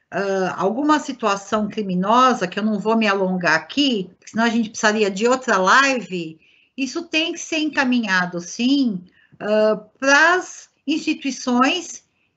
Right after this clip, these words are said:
que, que, que respondem por isso, tá? Agora,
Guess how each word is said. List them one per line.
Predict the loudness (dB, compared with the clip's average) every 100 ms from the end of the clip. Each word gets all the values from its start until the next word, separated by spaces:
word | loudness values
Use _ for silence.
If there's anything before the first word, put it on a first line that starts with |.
| _
que, | -2 0 0
que, | 0 0 2 2 0 -2
que | -8 -4 0
respondem | -2 0 2 2 2 2
por | 4
isso, | 6 4 0 -6 -8 -10 _ _ -2
tá? | 2 4 2 -4 _ _ _ _ _ -4
Agora, | -2 0 0 0 -2 -6 -10